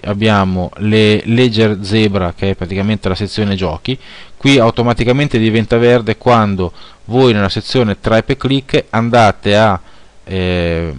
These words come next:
giocare ai giochi proposti e andate a spe-, eh, s-, ehm, ogni volta che spendere-, spendete un credito per giocare, eh,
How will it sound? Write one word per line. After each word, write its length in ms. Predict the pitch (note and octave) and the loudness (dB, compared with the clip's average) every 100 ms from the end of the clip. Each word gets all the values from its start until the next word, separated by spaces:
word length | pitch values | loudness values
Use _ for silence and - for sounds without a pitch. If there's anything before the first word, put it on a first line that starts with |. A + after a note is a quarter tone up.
| - - - | -14 -20 -14
giocare 720 | F#2+ G#2+ - A#2 G#2+ F#2 F2 | -6 -6 0 4 4 2 0
ai 180 | F#2+ F#2+ | -2 -2
giochi 280 | G#2 - | -2 -4
proposti 680 | F2+ A#2+ - F#2+ F#2 - B2 | -6 -4 0 0 -2 -6 -6
e 120 | A#2+ | -2
andate 220 | A#2+ F#2+ | -2 -2
a 40 | A2+ | -4
spe-, 180 | C3+ A#2+ | -4 -2
eh, 300 | A2+ G#2+ G#2 | 0 2 0
s-, 80 | - | -2
ehm, 680 | A2+ G#2+ G2 G2 F#2+ F2 - | 0 0 0 -2 -4 -6 -8
ogni 180 | G#2+ A2+ | -4 0
volta 300 | B2 A#2 G#2 | 0 0 -4
che 100 | - | -6
spendere-, 460 | - G#2+ A2+ A2 - _ | -6 -2 0 0 -2 _
spendete 540 | - - A2 A2+ - | -18 -6 -2 -2 -2
un 160 | G#2 A#2 | -4 -2
credito 560 | - A#2+ A2 A2 D3 C#3+ - - - - - | 2 2 2 -2 -4 -4 -14 -20 -20 -20 -20
per 180 | - G2 | -8 -6
giocare, 540 | F#2+ E3+ E2+ E2+ A2+ - - - - - _ _ _ _ _ _ _ - | -4 -4 -4 -2 -4 -4 -18 -20 -20 -20 _ _ _ _ _ _ _ -6
eh, 380 | A#2 A2+ A2 | -2 0 -2